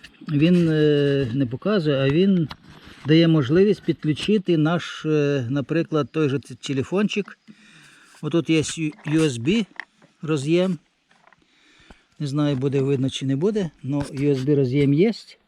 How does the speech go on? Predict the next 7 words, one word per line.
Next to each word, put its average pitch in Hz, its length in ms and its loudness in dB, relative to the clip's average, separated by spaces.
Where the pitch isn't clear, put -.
Можна 151 260 2
вставити 151 720 0
кабель 202 400 -2
і 208 180 -4
спокійно 202 400 -2
заряджати 160 720 -2
телефон. 143 640 -2